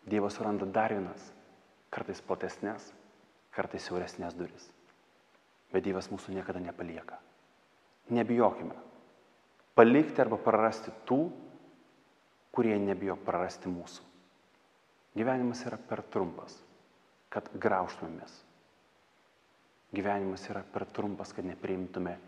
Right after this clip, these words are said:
ištiestos Dievo rankos, kad nepriimtume galimybės. Gyvenimas yra gražus.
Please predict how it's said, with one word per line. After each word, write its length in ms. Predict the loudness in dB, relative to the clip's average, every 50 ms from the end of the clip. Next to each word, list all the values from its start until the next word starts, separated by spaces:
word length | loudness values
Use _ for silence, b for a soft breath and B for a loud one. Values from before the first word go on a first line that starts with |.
| -10
ištiestos 500 | -8 -6 -4 -4 -6 -4 -4 -6 -6 -4
Dievo 240 | -4 -4 -4 -4 -4
rankos, 440 | -4 -4 -6 -8 -10 -12 -12 -16 -18 B B B B B B B B B -4
kad 100 | -2 0
nepriimtume 640 | 0 0 2 2 2 2 2 0 0 -2 -2 0 -2 -2
galimybės. 680 | -2 -2 0 0 -2 -2 -2 -2 -4 -6 -8 -12 -16 -18 -20 -20 -20 -20 -20 -20 _ _ _ _ _ _ _ _ _ _ _ _ _ _ _ _ -4
Gyvenimas 580 | 0 2 4 4 4 4 2 0 -2 -4 -4 -4 -6
yra 160 | -4 -4 -4
gražus. 500 | -4 -6 -8 -10 -10 -12 -16 -20 -20 -20